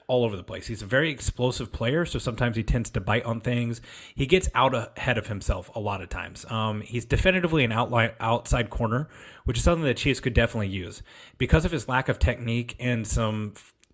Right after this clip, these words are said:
lack of fluidity in his hips, he might not be a press corner. Definitely someone you might wanna be up off the ball a little bit. However,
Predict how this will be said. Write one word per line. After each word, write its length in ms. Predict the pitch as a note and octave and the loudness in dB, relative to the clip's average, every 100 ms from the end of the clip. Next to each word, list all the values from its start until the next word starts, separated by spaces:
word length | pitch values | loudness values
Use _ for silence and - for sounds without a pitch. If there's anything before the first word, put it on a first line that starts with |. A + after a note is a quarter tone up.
| C3 | -2
lack 220 | A#2+ B2 | 0 0
of 60 | |
fluidity 560 | - B2 A#2 A2+ A2+ A2 | -2 0 0 0 -2 -2
in 60 | G2+ | 0
his 160 | F#2+ | 0
hips, 280 | B2 A2+ - - - - | 0 0 -4 -8 -14 -14
he 120 | - C#3+ | 0 4
might 180 | F#3 | 4
not 180 | F3 E3 | 4 2
be 120 | C3+ | 2
a 60 | C3 | 2
press 340 | - A#2 A#2 | 4 0 0
corner. 460 | - B2 A#2 D3 E3 _ - | -2 0 0 0 -4 _ 2
Definitely 280 | A#2+ D3 C#3 | 4 6 4
someone 220 | D3+ C3+ | 2 2
you 60 | A#2+ | 4
might 200 | A#2 A#2 | 2 2
wanna 180 | A#2+ | 2
be 260 | A2+ A2+ A2 - | 2 2 2 -2
up 300 | G#2+ - - - | -2 -2 -4 -4
off 220 | A#2 - | -2 -2
the 60 | |
ball 380 | G2+ G#2+ G#2+ A#2 | 0 2 4 2
a 20 | |
little 220 | A#2+ A#2+ A#2 | 2 2 2
bit. 300 | A#2 A#2 - | 2 0 -4
However, 560 | - A2+ C#3 G#2+ E2 | 0 6 8 6 0